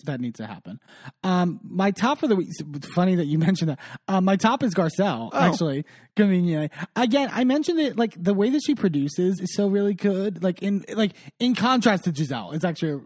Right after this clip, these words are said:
Speaker 1: like,
Speaker 2: Yeah.
Speaker 1: she's great at fucking producing and navigating throughout this and sort of, like, getting the conversations rolling. And, like, also, I just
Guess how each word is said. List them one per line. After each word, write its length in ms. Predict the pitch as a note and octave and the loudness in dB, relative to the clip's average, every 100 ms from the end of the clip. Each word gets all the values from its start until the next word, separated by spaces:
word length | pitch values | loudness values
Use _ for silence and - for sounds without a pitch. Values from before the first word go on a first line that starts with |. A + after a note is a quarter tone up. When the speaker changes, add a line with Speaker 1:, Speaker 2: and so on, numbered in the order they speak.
| - F#3 | -12 -6
Speaker 1:
like, 160 | E3+ | 0
Speaker 2:
Yeah. 200 | F3 C#3+ - - - | 2 2 0 -8 0
Speaker 1:
she's 240 | D4 A#3+ | 2 2
great 600 | D3+ - D#3+ F#3 G#3 E3 | -6 -4 0 2 2 0
at 160 | D#3+ D#3 | -4 -2
fucking 320 | F3+ F3 D#3 | 0 0 -2
producing 440 | E3 D#3 D#3 D3+ | 0 0 -2 -4
and 100 | C#3+ | -4
navigating 520 | C#3 C#3 C#3 C#3 C3 | -4 -4 -4 -4 -6
throughout 380 | B2+ C3+ B2+ B2+ | -6 -6 -6 -8
this 200 | C3 B2 - _ - - | -10 -10 -12 _ -20 -8
and 220 | F3 E3 D#3 | -2 -2 0
sort 220 | E3+ D3+ | 0 -2
of, 140 | C3+ | -2
like, 160 | C#3 C3 | -6 -6
getting 240 | D3 C#3+ | -4 -4
the 60 | C#3+ | -4
conversations 720 | D3+ C3 C3 C3 A#2+ C3 B2+ | -6 -8 -6 -8 -6 -8 -8
rolling. 500 | B2+ A#2+ A#2+ A#2 A#2 _ - - | -8 -6 -6 -8 -10 _ -20 -6
And, 220 | F#3+ F#3 F#3+ | 0 2 0
like, 160 | F#3+ - | -2 -2
also, 320 | F#3 G3+ A#3+ | -2 -2 -4
I 80 | E3 | -4
just 320 | D3+ F3 - | -6 -8 -12